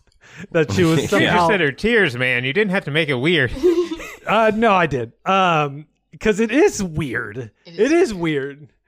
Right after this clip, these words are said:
Speaker 1: Um,
Speaker 3: Wait, wait. You think it's weird that these dragon tears that we've been looking at for the entire game that are called dragon tears and are rumored to be dragon tears are actually literal dragon tears?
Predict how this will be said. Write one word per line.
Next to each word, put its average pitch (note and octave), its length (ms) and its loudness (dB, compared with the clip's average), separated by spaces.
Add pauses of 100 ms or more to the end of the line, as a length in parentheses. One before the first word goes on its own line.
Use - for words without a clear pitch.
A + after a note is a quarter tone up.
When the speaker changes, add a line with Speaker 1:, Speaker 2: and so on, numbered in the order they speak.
(380)
Speaker 1:
Um, F3 420 0
Speaker 3:
Wait, D#3+ 200 -6
wait. E3+ 300 -4
You F3 140 -2
think A3 160 -2
it's F3 120 -2
weird D#3 320 -2
that B2+ 160 -6
these C#3 260 -2
dragon D3 480 -2
tears E3+ 380 -2
that C3 140 -4
we've C3 180 -4
been A#2+ 220 -6
looking C3+ 320 -6
at C3+ 260 -2 (120)
for C3 180 -6
the A#2+ 140 -6
entire B2+ 420 -2
game B2+ 480 -6 (100)
that B2 140 -6
are A#2 40 -6
called C#3 340 -4
dragon C3 380 -4
tears D3 440 -4
and C3 100 -8
are A#2+ 160 -2
rumored C#3 380 -6
to C#3 80 -10
be B2 100 -8
dragon A#2+ 400 -6
tears D3+ 460 -4 (240)
are B2 100 -2
actually D#3+ 640 -6 (240)
literal D3+ 640 -4
dragon C#3 400 -4
tears? G3+ 420 -8